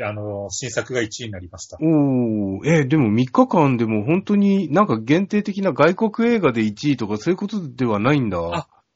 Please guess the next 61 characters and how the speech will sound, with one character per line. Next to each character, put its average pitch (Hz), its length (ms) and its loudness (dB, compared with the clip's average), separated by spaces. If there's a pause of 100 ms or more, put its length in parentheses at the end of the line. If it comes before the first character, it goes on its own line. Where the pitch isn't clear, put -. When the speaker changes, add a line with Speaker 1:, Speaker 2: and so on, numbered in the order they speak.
Speaker 1:
外 220 200 2
国 240 300 0
映 247 140 2
画 160 220 4
で、 147 240 2
あ 120 80 -2
の、 117 240 -8
取 175 220 -10
っ - 40 -20
た 135 120 -8
記 - 160 -6
録、 131 240 -4
そ - 120 -10
の 151 80 -4
三 165 200 -6
日 226 160 -6
間 202 260 -4
で、 113 340 2
あ 98 120 -4
の、 104 100 -12
稼 143 340 -6
い 175 40 -2
だ 143 80 0
記 - 160 -10
録 120 220 -8
で 156 60 -2
は 117 140 0
一 98 240 -10
位 101 40 -6
で、 95 80 -6
Speaker 2:
う - 20 -8
ん。 95 60 -12
Speaker 1:
七 143 260 -2
億 175 180 -4
ぐ 180 140 -2
ら 190 80 4
い 156 40 2
っ - 40 -6
て - 120 -20
書 101 60 -6
い 92 60 -6
て 92 80 -14
あ 87 40 -12
り 87 80 -18
ま 90 100 -20
し - 100 -18
た - 100 -12
ね。 90 140 -20 (160)
Speaker 2:
お 127 520 -2
ー、 117 60 0
あ、 113 60 0
い 113 80 -2
や、 117 100 0
ア 117 160 -2
メ 156 140 0
リ 175 100 -4
カ 190 160 0
で、 185 480 0
あ 143 140 0
の 139 120 2
ー、 139 760 2